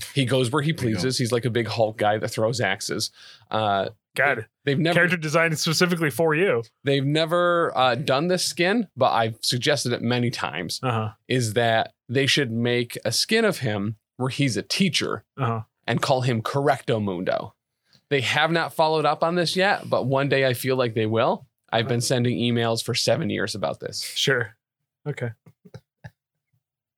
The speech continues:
Speaker 3: It's American Splendor,
Speaker 1: Oh.
Speaker 3: the movie, which I, uh, went in thinking it was going to be a superhero comic book movie, and I was very wrong.
Speaker 2: Oh, yeah. Oh, yeah.
Speaker 3: Yeah.
Speaker 2: Okay.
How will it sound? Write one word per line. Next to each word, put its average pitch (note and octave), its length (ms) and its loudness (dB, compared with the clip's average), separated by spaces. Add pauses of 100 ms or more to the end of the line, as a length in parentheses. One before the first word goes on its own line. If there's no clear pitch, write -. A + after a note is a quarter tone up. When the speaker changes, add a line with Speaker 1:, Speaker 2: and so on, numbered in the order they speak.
(420)
Speaker 3:
It's - 100 -10
American A#2 300 0
Splendor, G#2 640 -4 (960)
Speaker 1:
Oh. A#3 520 2
Speaker 3:
the A#2+ 80 -2
movie, G#2+ 400 -2 (340)
which C#3+ 160 0
I, C#3 280 2
uh, A#2+ 520 -2
went C#3 300 0
in C3+ 160 2
thinking C3 220 0
it B2 40 0
was A#2+ 120 -2
going A#2+ 160 0
to G#2+ 80 -4
be A2 180 -2
a F#2+ 200 -4 (400)
superhero A2 680 -2
comic G2 320 -8
book G2 160 -10
movie, G2 260 -6
and G2 100 -6
I G2 80 -4
was G2 200 -8
very B2 240 2
wrong. F#2+ 240 -6 (300)
Speaker 2:
Oh, C#3+ 180 4
yeah. B2+ 240 -2
Oh, F3+ 500 2
yeah. D#3 420 2
Speaker 3:
Yeah. B2+ 100 4
Speaker 2:
Okay. G#2 240 0